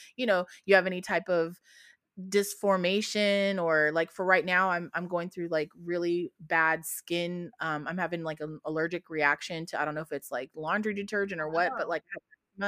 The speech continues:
Speaker 1: eczema. And so my whole body is, like, rash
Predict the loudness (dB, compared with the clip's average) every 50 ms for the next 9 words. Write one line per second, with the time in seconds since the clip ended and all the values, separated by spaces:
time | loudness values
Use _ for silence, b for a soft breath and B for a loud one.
0 | -2 -2 -4 B B B B B B B B 0 4 4 6 6 6 4 2 2
1 | 4 4 4 4 4 6 8 8 8 8 6 0 -4 -4 -6 -6 -4 -2 2 2
2 | 4 4 2 0 -4 -8 _ _ _ _ _ _ -10 -2 2 6 6 8 6 6
3 | 4 -2 -8 -12 -14 -16